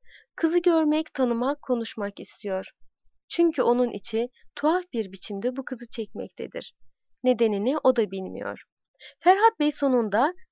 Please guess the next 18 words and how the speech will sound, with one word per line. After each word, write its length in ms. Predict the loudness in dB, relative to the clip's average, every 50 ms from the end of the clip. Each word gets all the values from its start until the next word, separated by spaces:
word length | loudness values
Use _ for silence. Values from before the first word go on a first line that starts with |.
| _
bir 120 | 2 2 2
gece 300 | 4 2 0 0 0 -2
yar-, 280 | 0 0 -2 -4 -6 -10 _ _ -20 _ _ -20 _ _ _ _ _ _ _
herkes 380 | 0 0 0 2 2 0 -2 0 0
odasına 380 | -2 -2 -2 -4 -2 -4 -6
çekildikten 800 | -4 -4 -6 -6 -4 -6 -8 -8 -10 -14 _ _ -4 -4 -4 -6
sonra 520 | -8 -10 -6 -6 -4 -4 0 0 -2 -2 _ -8 -20 _ -6 -6
usulca 560 | -6 -6 2 4 2 4 4 4 2 2 2 0
kızın 320 | -4 -4 -2 0 0 0
yattığı 520 | 2 0 -2 -4 -8 _ 0 0 0 0
kata 300 | _ -8 -10 -8 -8 -10
çıkar. 440 | -10 -14 -14 -6 -6 -6 -6 -6 -14 _ _ _ _ _ _ _ _ _ _ _ _ _ _ _ _ _ _ _ _ _ _ _ _ _ -20 _ -20 -20 _ -20 -20 _ _ _ _ -20 _ _ _ _ -20 -20 -20 -20 -20 -2 4
Rabia'nın 520 | 6 8 8 8 6 4 4 4 2 0
kapısındaki 640 | 0 0 -2 -2 -2 -8 -6 -4 -4 -4 -2 -2 0
anahtar 580 | 0 0 -2 -2 -4 -4 _ 2 2 2 2 0
deliğinden 600 | -2 -2 -2 -2 -4 -2 -2 0 0 0 2 2
bakmaya 400 | 2 0 0 -4 -4 -4 -4 -6
çalışır. 600 | -6 -10 -12 -10 -10 -10 -8 -8 -8 -8 -10 _